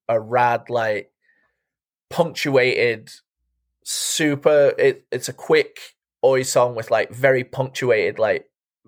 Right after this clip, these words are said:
uh, chorus vocals, super good. Um, L'Arme de Cro-, uh, Crocodile is basically pronounced, uh,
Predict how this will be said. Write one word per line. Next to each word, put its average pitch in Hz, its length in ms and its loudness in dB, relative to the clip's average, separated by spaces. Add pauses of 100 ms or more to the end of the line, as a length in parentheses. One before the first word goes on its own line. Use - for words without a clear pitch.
(280)
uh, 95 380 0 (140)
chorus 120 340 0
vocals, 127 540 0
super 131 540 -6
good. 113 360 -4 (640)
Um, 120 520 2 (460)
L'Arme 143 540 0 (200)
de 127 160 4
Cro-, - 340 -2 (120)
uh, 113 240 -2
Crocodile 143 840 2 (120)
is 113 580 -4 (440)
basically 107 580 -4 (180)
pronounced, - 600 -8
uh, 104 280 2